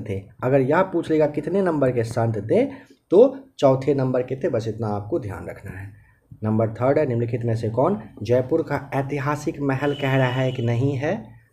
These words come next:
देखिए, हवा महल है, जयगढ़ पोर्ट भी है, जोधा भाई, जोधा, जोधा भाई पैलेस जो है यह भी है, लेकिन जो कनक वृंदावन है ना, यह नहीं है, याद रखिएगा, ठीक है।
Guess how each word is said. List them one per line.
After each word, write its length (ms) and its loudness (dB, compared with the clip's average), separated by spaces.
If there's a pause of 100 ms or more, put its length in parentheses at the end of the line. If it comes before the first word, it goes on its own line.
(280)
देखिए, 440 -4 (200)
हवा 340 4
महल 320 -2
है, 220 0 (300)
जयगढ़ 420 2
पोर्ट 320 2
भी 160 0
है, 200 -4 (260)
जोधा 340 0
भाई, 260 4 (280)
जोधा, 360 4 (440)
जोधा 300 2
भाई 180 4
पैलेस 360 4
जो 140 -2
है 140 2
यह 180 2
भी 160 2
है, 100 2
लेकिन 240 0
जो 100 0 (180)
कनक 280 4 (300)
वृंदावन 480 4
है 80 0
ना, 120 -2
यह 280 2
नहीं 300 0
है, 120 2
याद 240 2
रखिएगा, 320 -6
ठीक 200 -4
है। 400 2